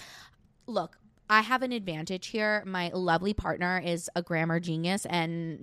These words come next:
knows about all this shit. So they look over all my cover letters. They taught me how to write the cover letter, the resume, like, whatever. So if you do, and,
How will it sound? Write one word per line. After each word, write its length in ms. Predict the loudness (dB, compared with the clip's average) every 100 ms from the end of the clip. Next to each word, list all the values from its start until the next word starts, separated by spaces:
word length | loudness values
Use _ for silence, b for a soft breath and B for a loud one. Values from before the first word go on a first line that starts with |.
| -2
knows 220 | 0 0
about 280 | 0 -2 -2
all 180 | -6 -4
this 120 | -4
shit. 280 | -4 -6 -6
So 100 | -6
they 160 | -4 0
look 200 | 0 2
over 300 | 2 0 -2 b b b _ _ _
all 180 | 8 8
my 140 | 4
cover 320 | 2 0 0
letters. 480 | 4 4 4 2 2
They 140 | -2 -4
taught 260 | 0 0
me 80 | 0
how 160 | -2 0
to 60 |
write 180 | 0 -2
the 60 | -4
cover 280 | -4 -2
letter, 500 | 0 0 0 0 -2 -4
the 80 | -2
resume, 500 | -2 -2 -6 -6 -6
like, 140 | -10
whatever. 600 | -2 -2 -2 0 4 4 2 B
So 140 | -6 -4
if 140 | -4
you 100 | -6
do, 160 | -6 0
and, 140 | 0